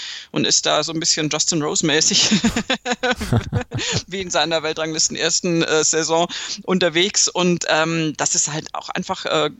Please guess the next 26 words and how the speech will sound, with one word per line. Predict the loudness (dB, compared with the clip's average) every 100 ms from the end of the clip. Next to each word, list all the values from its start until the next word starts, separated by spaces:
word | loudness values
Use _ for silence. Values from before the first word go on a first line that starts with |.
| -18 -20 -20
groß | -14 0 0 2
anzurechnen. | 0 0 2 0 2 4 2 0 -10 -12 -2
Und | 0 4
da | 4
ist | 4 2
es | 0
zum | 2
Beispiel | 0 0 0 2 2 2
als | 2 2
Negativbeispiel, | 2 0 -2 -4 0 0 0
und | 0
ich | 0
sag's | 0 0 2
sehr | 2
gerne, | 2 0 -2
weil |
ich | -4
den | -4 -8
Spieler | -4 -2 0
sehr | 0
gerne | 0 0 0
mag, | -2 -2
Dylan | -4 -6 -6
Fratelli | -6 -2 -2 0
zu | 2
nennen, | 4 4 4